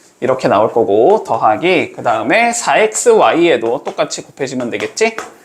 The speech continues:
사 엑스 제곱 Y분의 삼이 요렇게 계산되면 되겠네. 됐지? 자, 숫자 끼리 먼저 계산할까? 자, 사랑 십이 약분되면 삼이 될 거고, 삼 곱하기 삼이 될 거니까 숫자는 구가 될 거야. 맞지?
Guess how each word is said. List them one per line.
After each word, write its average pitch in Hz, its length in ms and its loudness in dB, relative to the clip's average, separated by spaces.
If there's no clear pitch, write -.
사 131 320 0
엑스 123 300 -4
제곱 165 460 2
Y분의 120 680 0
삼이 185 360 -6
요렇게 135 300 0
계산되면 110 420 0
되겠네. 127 460 -2
됐지? 220 380 -4
자, 120 100 -2
숫자 269 300 0
끼리 262 160 4
먼저 202 240 2
계산할까? 160 560 0
자, 147 140 0
사랑 190 400 2
십이 269 320 2
약분되면 185 600 0
삼이 240 280 0
될 151 160 0
거고, 156 240 2
삼 247 200 -4
곱하기 208 340 0
삼이 240 240 -2
될 208 160 0
거니까 123 420 0
숫자는 208 640 0
구가 139 340 0
될 101 160 -2
거야. 110 380 -2
맞지? 226 420 0